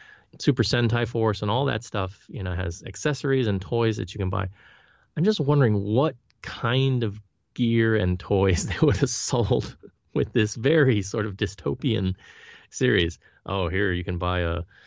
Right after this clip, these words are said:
a, a replica ripped jacket in Kenshiro style, <laughs> or you can buy a, you can buy your own, you know,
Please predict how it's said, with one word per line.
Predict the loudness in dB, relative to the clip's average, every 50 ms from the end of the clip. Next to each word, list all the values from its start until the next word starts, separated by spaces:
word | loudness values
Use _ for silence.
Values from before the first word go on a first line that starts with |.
| -20 -20 -20 _ _ -4
a, | -2 0 0 0 0 -2 -4 -2
a | -2
replica | 0 0 0 0 0 -2 -2 -2 0 0 0 2 2 2 0 0 -2 -2
ripped | -4 0 2 2 2 2 -2 -18 -18 -20 -20 _ _ _ _ -14
jacket | -8 -4 -4 -4 -4 -4 -4 -6 -6 -6 -10 -20 -20 _ -14
in | -10 -8 -8 -8 -8
Kenshiro | -6 -6 -6 -6 -6 -6 -6 -4 -2 0 0 2
style, | 2 2 2 2 2 2 2 0 0 0 -2
<laughs> | -2
or | 0 0 0 0
you | 0 0
can | -2 -2 0
buy | 0 0 0 2 2
a, | 2 2 0 -2 -4 -10 -20 -20 -20 _ -6
you | -2
can | -2 0 0
buy | 0 2 2
your | 2 2 2 2
own, | 0 -2 -2 -4 -6 -8
you | -6 -6 -2
know, | -2 -2 -2 -4